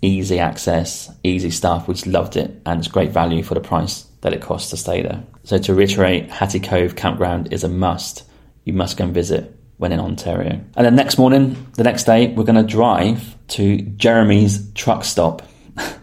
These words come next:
This is a seven-hour drive from this campsite. We're aiming for there because it's a good location and it's free. And we want to try and test out a truck stop. In theory, great, because they're gonna have showers,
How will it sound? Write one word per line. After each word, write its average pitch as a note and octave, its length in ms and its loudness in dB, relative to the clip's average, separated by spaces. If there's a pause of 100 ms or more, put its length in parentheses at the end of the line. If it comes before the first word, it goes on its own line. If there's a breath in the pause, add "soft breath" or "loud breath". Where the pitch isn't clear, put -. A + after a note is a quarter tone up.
This G2+ 140 0
is G#2+ 100 6
a G#2 60 4
seven-hour G2+ 520 4
drive G2+ 520 2
from G2 120 -2
this G2 140 0
campsite. A#2 560 -2 (760 loud breath)
We're - 160 0
aiming A2 200 6
for G#2 80 -2
there A2 260 4
because G#2+ 240 -2
it's - 100 -2
a - 60 -4
good G2+ 160 2
location A2+ 880 -2
and F2+ 100 0
it's - 100 -6
free. F#2+ 400 -2 (760 loud breath)
And G2 80 4
we G2+ 60 6
want G#2 160 2
to - 80 -10
try G#2 320 0
and G2 160 2
test - 320 -4
out F#2+ 180 0
a - 40 -6
truck - 260 -4
stop. - 380 -6
In G2+ 120 0
theory, G3+ 640 2 (140)
great, G2+ 400 2
because G2+ 220 -4
they're G2+ 80 -2
gonna F#2+ 140 -2
have G2 140 -4
showers, B2 600 -2